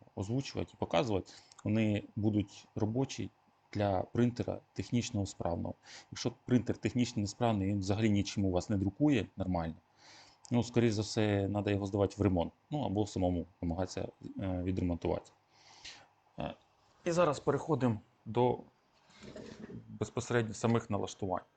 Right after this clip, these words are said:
По налаштуванням. Е, я вже пресет зробив. Рекомендую вам теж зробити пресет окремий, і, а не правити те, що існує.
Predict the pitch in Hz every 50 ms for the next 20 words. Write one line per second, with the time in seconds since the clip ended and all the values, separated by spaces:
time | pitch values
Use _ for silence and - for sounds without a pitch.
0 | - - 127 120 117 113 107 101 - - - 110 95 90 87 92 - - 98 _
1 | _ _ _ _ _ - 101 98 104 104 104 104 104 - - 104 110 107 101 107
2 | 101 - 107 95 - 107 101 101 104 110 110 123 135 139 147 143 _ _ _ _
3 | _ _ - - _ _ _ _ _ _ - - _ - - - - 98 95 95
4 | 95 95 92 92 92 90 - 92 90 92 92 92 95 95 95 - - 104 - -
5 | 104 - - - - 92 90 87 87 90 87 - _ _ _ - 98 95 104 -
6 | - 98 95 95 - - 95 95 92 92 - 101 92 - - 98 - - - 101
7 | 98 95